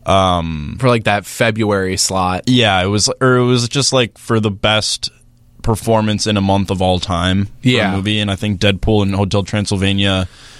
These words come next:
Speaker 2: Which is crazy to think
Speaker 1: <laughs>
Speaker 2: about.
Speaker 1: Yeah, isn't it? It doesn't make any sense.
Speaker 2: <laughs>
Speaker 1: But it's hilarious. It's, like, now, three years later, or whatever it's been, Deadpool, the sequel to Deadpool and the sequel to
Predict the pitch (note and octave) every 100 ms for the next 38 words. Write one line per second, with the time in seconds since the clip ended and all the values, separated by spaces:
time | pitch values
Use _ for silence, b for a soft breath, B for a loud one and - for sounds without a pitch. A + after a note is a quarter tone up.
0 | B C3+ D#3+ E3 C3+ - - C#3 C#3 C3+
1 | A2+ A2+ - - D#3 - D3+ F3 E3+ E3
2 | D#3+ G#3+ F#3 F3+ E3+ F3 D#3+ C3+ C3+ -
3 | C3 C#3+ A2+ C3+ C3 A2 - - A3+ F#3
4 | E3+ F3+ E3+ F#3 E3 E3+ E3+ C3+ C3+ C#3
5 | D3+ C#3+ - - C#3 D3 C#3+ D3 A#2+ C3
6 | C3 A#2+ A2+ A#2 A#2 A2+ - A2+ G#2+ G#2
7 | F#2+ b b b - G2+ A#2+ A#2+ G#2 B2
8 | A#2+ A#2 A2 A#2 A#2 C#3 C#3 C3 B2 B2
9 | B2 - C3+ A#2+ A#2 C#3 A#2+ - A#2 A2
10 | A2+ A2 G2+ - A2 G2+